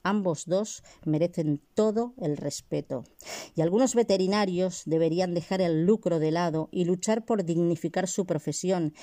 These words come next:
y, sobre todo, aprender a amar a todos los animales y devolverles tan solo un poco de las bondades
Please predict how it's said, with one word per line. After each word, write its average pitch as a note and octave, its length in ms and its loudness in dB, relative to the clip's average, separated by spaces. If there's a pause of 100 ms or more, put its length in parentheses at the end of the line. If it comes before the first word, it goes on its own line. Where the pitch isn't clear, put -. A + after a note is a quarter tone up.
(140)
y, F3 80 0
sobre F3+ 320 0
todo, A#3 400 2 (260)
aprender F3+ 460 2
a - 20 2
amar A3 200 2
a F#3 160 -2 (160)
todos F3 480 2
los D#3+ 200 -4
animales D#3+ 600 -2
y F#3+ 80 -2
devolverles F3+ 920 2
tan G3 200 -2
solo A#3 240 0
un A3 80 2
poco A#3 240 -2
de G#3+ 100 2
las E3+ 240 -2
bondades E3+ 720 0